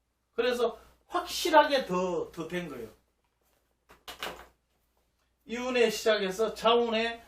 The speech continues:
완성이 되니까 마흔아홉에서 오십팔 세 사이에 거의 국가주석이 된다고 예정이 이미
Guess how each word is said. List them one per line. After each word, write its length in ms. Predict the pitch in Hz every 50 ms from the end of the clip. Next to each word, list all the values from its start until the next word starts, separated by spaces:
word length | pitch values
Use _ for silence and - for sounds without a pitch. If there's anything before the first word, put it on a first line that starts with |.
| _ _ _ _ _
완성이 400 | 139 160 185 190 226 240 226 202
되니까 280 | 202 208 202 190 175 156
마흔아홉에서 720 | 165 208 220 220 214 202 208 202 185 185 180 180 - 156
오십팔 440 | 165 202 202 220 202 - - 226 208
세 140 | - 220 202
사이에 400 | - 208 196 185 185 196 190 190
거의 380 | - 190 202 226 226 226 226 - - - _ _ _ _ _ _ _ _ _
국가주석이 840 | - 220 226 - 233 233 214 - 214 208 - 240 226 208 208 190
된다고 540 | - 185 196 196 208 185 180 175 190 220 196
예정이 760 | - - - 151 165 185 185 196 185 190 208 202 208 247 233
이미 380 | 196 185 190 202 214 226 226